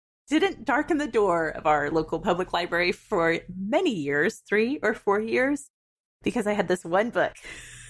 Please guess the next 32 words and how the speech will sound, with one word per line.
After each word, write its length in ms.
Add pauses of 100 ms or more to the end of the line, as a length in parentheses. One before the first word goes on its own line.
(120)
<laughs> 560
that 300
I 140 (160)
had 220
checked 320
out, 300
got 180
lost, 340
we 100
found 300
it. 140 (460)
This 120
whole 160
time, 340 (380)
Miz 480
Rebecca 440
Hoffer 420
called 640
the 140
Oklahoma 400
City 240
Public 360
Library 360
for 180
me 140
after 220
I 260
revealed 340
this 180
on 100
the 80
show 380